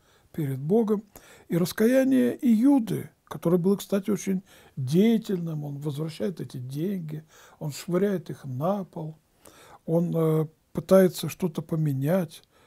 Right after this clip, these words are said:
э, в своей судьбе. Раскаялся,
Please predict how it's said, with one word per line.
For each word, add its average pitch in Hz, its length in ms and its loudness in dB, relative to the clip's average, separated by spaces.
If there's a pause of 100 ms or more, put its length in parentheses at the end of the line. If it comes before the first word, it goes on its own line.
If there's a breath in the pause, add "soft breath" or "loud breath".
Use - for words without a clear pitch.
(120)
э, 151 400 -8
в - 20 -12
своей 151 300 -4
судьбе. 185 600 -2 (920 soft breath)
Раскаялся, 233 840 8